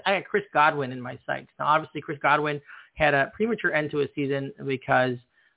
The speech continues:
of, uh, you know, I mean, had a, a, uh, had a premature end of the season last year, um, due to the A C L, and, and, and, you know, he, it's gonna be interesting to see how it all t-, kind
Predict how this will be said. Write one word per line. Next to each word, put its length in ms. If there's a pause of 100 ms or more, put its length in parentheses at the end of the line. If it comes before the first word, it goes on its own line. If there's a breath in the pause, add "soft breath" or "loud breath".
of, 280
uh, 220
you 80
know, 40
I 60
mean, 100
had 200
a, 140
a, 260
uh, 200 (460)
had 240
a 160
premature 480
end 160
of 60
the 120
season 260
last 300
year, 340 (360 soft breath)
um, 420
due 140
to 60
the 80
A 260
C 140
L, 440
and, 420
and, 220 (100)
and, 200
you 80
know, 340
he, 600 (340)
it's 240 (240)
gonna 140
be 120
interesting 280
to 80
see 140
how 180
it 60
all 180
t-, 60
kind 200